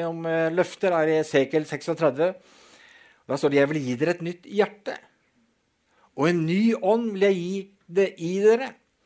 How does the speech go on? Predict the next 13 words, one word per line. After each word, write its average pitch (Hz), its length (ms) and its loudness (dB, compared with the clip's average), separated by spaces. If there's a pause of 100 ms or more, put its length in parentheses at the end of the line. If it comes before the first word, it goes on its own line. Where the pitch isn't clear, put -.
(360)
Jeg 117 100 -4
vil 160 100 -8
ta 185 380 6
bort 143 240 -4
steinhjertet 143 720 0
av 165 120 -2
deres 170 280 -2
kjød 160 320 -2
og 180 80 -6
gi 120 220 -6
dere 151 140 0
et 180 120 -4
kjøtthjerte. 202 680 -4